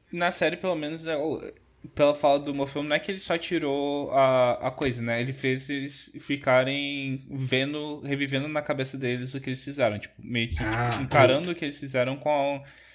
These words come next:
Speaker 1: e, e pra, tipo, mostrar que, tipo, pô, o que você fez aí é errado, tá ligado, meu irmão?
Speaker 2: <laughs>
Speaker 1: Ó, isso aí não se faz, não.
Speaker 2: Lide com isso. Mas sobre outras partes dessa primeira, desse primeiro não, desse segundo arco,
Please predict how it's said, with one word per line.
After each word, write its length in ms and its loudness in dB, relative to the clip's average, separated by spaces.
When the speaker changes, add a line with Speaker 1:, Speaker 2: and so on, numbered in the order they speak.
Speaker 1:
e, 420 0
e 40 -2
pra, 240 4
tipo, 440 -4
mostrar 800 4
que, 140 -4
tipo, 240 -8
pô, 260 0
o 380 -14
que 60 -18
você 140 -2
fez 200 -2
aí 120 2
é 100 6
errado, 320 4
tá 100 0
ligado, 300 4
meu 120 -2
irmão? 280 -4
Speaker 2:
<laughs> 300 -12
Speaker 1:
Ó, 580 4
isso 180 -10
aí 220 0
não 80 -2
se 140 -12
faz, 260 -2
não. 280 -6
Speaker 2:
Lide 320 0
com 100 4
isso. 380 -2
Mas 720 2
sobre 680 0
outras 340 0
partes 280 2
dessa 260 2
primeira, 580 0
desse 220 -6
primeiro 280 -4
não, 80 -4
desse 220 -2
segundo 280 0
arco, 240 -4